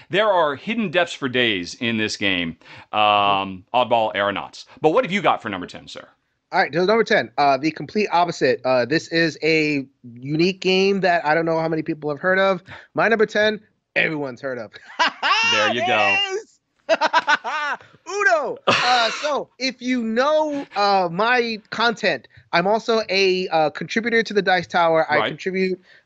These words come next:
Speaker 2: uh, separate reviews. And I have a series called Games for a Healthy Mind where I share about games that I use in psychotherapy.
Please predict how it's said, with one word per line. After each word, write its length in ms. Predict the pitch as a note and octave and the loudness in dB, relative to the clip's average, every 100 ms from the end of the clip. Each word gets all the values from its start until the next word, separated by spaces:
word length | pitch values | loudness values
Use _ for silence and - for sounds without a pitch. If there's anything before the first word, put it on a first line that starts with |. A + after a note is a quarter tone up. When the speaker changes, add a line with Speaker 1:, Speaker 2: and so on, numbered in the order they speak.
| - | 0
Speaker 2:
uh, 240 | D#3+ D3 B2+ | 2 2 0
separate 420 | - G#3 G#3 F3+ | -2 -2 0 0
reviews. 480 | F3 E3+ C3+ A2+ - _ _ | 0 0 -4 -4 -16 _ _
And 200 | E3 D#3 | 0 0
I 180 | D3+ D3+ | 2 0
have 220 | D#3+ F3+ | 2 0
a 60 | F#3+ | -2
series 380 | - G#3 G#3+ G#3 | -4 -4 -4 -4
called 320 | - F#3 E3 | 0 0 0
Games 220 | F3+ F3+ | -2 -2
for 100 | F#3 | -2
a 20 | |
Healthy 300 | F3 E3 - | 0 0 -2
Mind 300 | D#3+ E3 E3 | 0 2 2
where 120 | D3 C#3+ | 2 0
I 120 | B2 | 0
share 220 | - E3 | -2 0
about 220 | E3 D#3 | 2 0
games 200 | D#3+ D#3+ | -2 -4
that 60 | D3+ | 0
I 20 | |
use 140 | D3 C3+ | -2 -2
in 60 | |
psychotherapy. 680 | C3 C3 C3 B2 A2+ A2 A#2 | -4 -4 -2 0 0 -2 -10